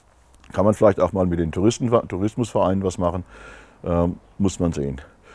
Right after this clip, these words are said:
Bei den Schulen haben wir keine Möglichkeit eigentlich, da müssen wir warten, was die Regierenden uns wieder vorsetzen. Äh, das sind uns einfach die Hände gebunden. Auch, äh, Kindergärten ist es ähnlich.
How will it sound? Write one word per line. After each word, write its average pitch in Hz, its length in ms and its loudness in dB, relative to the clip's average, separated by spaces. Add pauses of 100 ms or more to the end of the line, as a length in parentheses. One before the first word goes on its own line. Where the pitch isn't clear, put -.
(280)
Bei 92 80 8
den 98 100 6
Schulen 120 380 8
haben 104 160 8
wir 101 180 8 (140)
keine 95 320 4
Möglichkeit 120 480 4
eigentlich, 104 380 2
da 90 120 0
müssen 92 300 -2
wir 90 220 2
warten, 90 300 0
was 87 180 -4
die 85 200 -4
Regierenden 92 760 -2 (340)
uns - 240 -4
wieder 87 160 4
vorsetzen. 104 600 2 (720)
Äh, 90 320 4
das 98 160 4
sind 98 180 0
uns 92 140 -4
einfach 85 200 0
die 85 120 -8
Hände 76 200 -2
gebunden. 71 440 -10 (400)
Auch, 85 260 2 (120)
äh, 80 280 -2
Kindergärten 98 500 4
ist 82 100 2
es 80 60 -4
ähnlich. 104 460 4